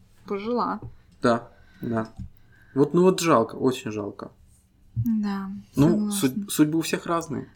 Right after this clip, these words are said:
Speaker 2: Вот.
Speaker 1: Да, но очень классно, что все-таки, несмотря на то, что она не оставила наследников, так сказать, но у нее есть это архитектурное бюро, которое до сих пор продолжает,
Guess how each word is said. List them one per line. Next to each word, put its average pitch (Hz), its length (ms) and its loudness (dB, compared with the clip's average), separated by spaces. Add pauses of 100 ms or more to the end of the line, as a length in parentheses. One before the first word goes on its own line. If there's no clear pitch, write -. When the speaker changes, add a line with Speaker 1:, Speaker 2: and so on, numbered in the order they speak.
Speaker 2:
Вот. 220 120 2
Speaker 1:
Да, 285 160 6
но 339 120 8
очень 254 200 6
классно, 254 320 6
что 208 760 2
все-таки, 214 380 0
несмотря 196 520 0
на 190 60 0
то, 185 80 0
что 185 180 -4
она 170 160 -4
не 170 120 -4
оставила 156 420 -6
наследников, 220 760 4
так 190 200 -8
сказать, 175 680 -10
но 170 280 -6
у 170 40 -6
нее 170 240 -6
есть - 160 -6
это 170 160 -4
архитектурное 170 680 -6
бюро, 165 240 0
которое 175 360 -2
до 160 120 -6
сих - 140 -8
пор 185 180 2
продолжает, 160 560 -4